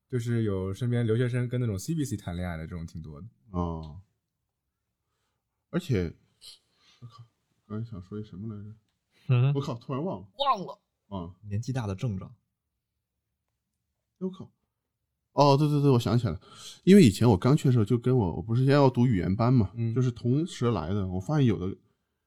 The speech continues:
Speaker 2: 因为我们属于那种，我刚才说那种考试啊，写那种语法什么的，你还拎得比较轻。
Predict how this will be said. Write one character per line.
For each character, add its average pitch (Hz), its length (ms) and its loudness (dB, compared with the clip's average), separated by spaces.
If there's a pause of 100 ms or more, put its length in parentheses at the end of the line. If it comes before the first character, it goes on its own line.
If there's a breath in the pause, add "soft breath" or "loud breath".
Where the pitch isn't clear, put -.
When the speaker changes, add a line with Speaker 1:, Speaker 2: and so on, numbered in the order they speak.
(720)
Speaker 2:
因 180 120 6
为 151 60 10
我 101 140 4
们 120 100 0
属 101 220 -2
于 82 120 0
那 117 140 4
种， 98 360 -2
我 - 120 -6
刚 101 140 4
才 110 80 4
说 113 160 2
那 117 60 4
种 110 100 2
考 - 300 -4
试 - 260 -2
啊， 104 120 2
写 87 340 0
那 127 100 6
种 98 180 2
语 104 220 2
法 135 240 -2
什 101 120 -4
么 107 100 2
的， 113 100 4
你 98 140 4
还 98 80 2
拎 123 180 6
得 123 100 4
比 98 120 0
较 90 100 2
轻。 104 340 -4